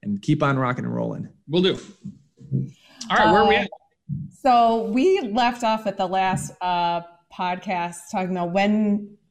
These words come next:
Speaker 3: or we were going to talk about when to bring in a builder, which is a huge question that I feel like a lot of homeowners face. Um, the other one is when you get asked, "What's your budget?"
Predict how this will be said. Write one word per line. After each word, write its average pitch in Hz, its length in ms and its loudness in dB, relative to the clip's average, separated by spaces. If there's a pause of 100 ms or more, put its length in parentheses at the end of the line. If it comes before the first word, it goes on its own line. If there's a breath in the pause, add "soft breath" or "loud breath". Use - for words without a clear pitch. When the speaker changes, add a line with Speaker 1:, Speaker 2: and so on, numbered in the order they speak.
(140)
Speaker 3:
or 208 240 2
we 220 140 4
were 208 180 2
going 240 340 2
to 202 60 -2
talk 180 240 -2
about 175 240 0
when 190 160 0
to 185 120 -2
bring 175 260 -4
in 160 120 -4
a 156 60 -6
builder, - 440 -6
which 220 200 0
is 214 160 2
a 220 40 2
huge 214 460 -4
question 180 460 -2
that 170 120 -2
I 175 100 -2
feel 175 180 -2
like 180 160 -2
a 175 60 0
lot 160 240 2
of 165 140 -2
homeowners 165 540 -6
face. - 460 -14 (540 soft breath)
Um, 185 720 2
the 202 280 0
other 247 340 2
one 202 360 4
is 185 800 2
when 202 300 0
you 190 120 2
get 190 200 2
asked, 180 420 -2 (120)
"What's 190 360 0
your 180 100 -2
budget?" - 500 -6